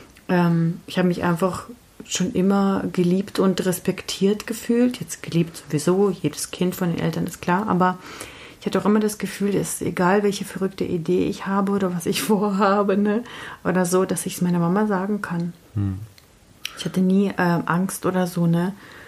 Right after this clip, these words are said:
Speaker 1: was denkt sie von mir oder was denken dann die anderen von mir oder bestimmt darf ich das nicht, weil dann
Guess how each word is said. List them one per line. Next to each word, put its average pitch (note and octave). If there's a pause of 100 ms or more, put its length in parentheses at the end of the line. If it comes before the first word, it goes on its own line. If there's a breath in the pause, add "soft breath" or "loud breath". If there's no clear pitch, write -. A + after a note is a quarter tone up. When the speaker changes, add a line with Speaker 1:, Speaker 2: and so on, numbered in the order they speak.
(340 loud breath)
Speaker 1:
was -
denkt F3+
sie F#3+
von F#3
mir F#3
oder E3+
was F3
denken F3
dann F3
die F3+
anderen F3+
von F3+
mir F3+
oder F3+
bestimmt F3+
darf F3+
ich G3
das -
nicht, F#3
weil F3
dann F3